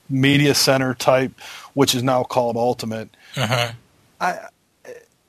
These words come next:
Speaker 1: to me, it, it just doesn't make sense. It, Microsoft is out of touch with the people that use their product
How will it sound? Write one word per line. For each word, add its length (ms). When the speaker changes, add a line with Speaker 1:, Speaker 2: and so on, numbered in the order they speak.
Speaker 1:
to 100
me, 220
it, 200
it 160
just 200
doesn't 280
make 200
sense. 320
It, 140
Microsoft 800
is 580
out 200
of 140
touch 560
with 300
the 100
people 540
that 200
use 280
their 160
product 680